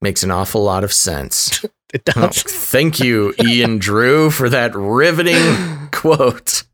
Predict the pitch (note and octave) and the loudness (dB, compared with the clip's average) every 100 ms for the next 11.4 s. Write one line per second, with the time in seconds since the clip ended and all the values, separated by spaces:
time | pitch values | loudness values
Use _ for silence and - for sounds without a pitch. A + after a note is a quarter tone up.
0 | _ _ _ _ _ _ _ - A2 - | _ _ _ _ _ _ _ -8 -6 -2
1 | E3+ E3+ D#3 C#3+ B2+ - D3+ C#3 D#3+ D#3+ | 2 4 4 2 2 2 2 4 4 2
2 | - C#3+ - _ _ _ _ _ _ _ | -2 -6 -8 _ _ _ _ _ _ _
3 | _ _ _ - C#3+ C3 - _ - D3+ | _ _ _ -2 2 2 0 _ -16 -16
4 | _ D3+ D3 C3+ B2+ A#2 G2+ - _ _ | _ 0 2 2 2 2 0 -4 _ _
5 | _ _ _ _ _ _ A#2+ A#2+ - G#2+ | _ _ _ _ _ _ -4 -2 0 2
6 | G#2+ C3 D3 - G3 F3+ C#3+ A#2 G2+ - | 2 0 -2 -2 -2 2 2 0 -4 -4
7 | A2+ A2 G#2 G2+ F#2+ F2 F2+ F#2+ F#2 - | -2 0 0 0 0 0 0 2 2 2
8 | A2+ B2 - A#2 G#2+ G2+ G2+ G2 F#2+ - | 0 -2 0 0 2 0 0 -2 -2 -2
9 | F#2+ F#2 F2+ F#2 F#2+ F#2+ F#2+ F#2 F#2 F2+ | -2 -2 -2 -2 -2 -2 -2 -2 -2 0
10 | G#2+ G#2 G2 G2+ F#2+ F#2 F2+ - F2 F2 | 0 0 0 -2 -2 -2 -4 -6 -6 -4
11 | F#2 F2+ F2+ | -4 -2 -4